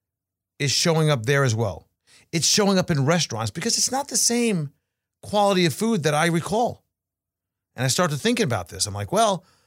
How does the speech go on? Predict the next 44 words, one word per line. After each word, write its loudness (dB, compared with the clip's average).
am -2
I 0
turning 0
into -2
my 0
grandmother, -4
where 0
everything 2
that 0
she 2
ate 0
was -2
awful 2
because 0
her 0
taste -2
buds 0
were 2
failing 0
her?" -6
And -2
I, -2
I -2
said, -2
"I 0
don't 0
know. 0
Let's 0
think -8
about -2
that 0
because 0
that's 0
worrisome." 0
Turns -2
out, 2
no, 0
because 0
the -6
people -4
that 0
I 0
was 0
with -2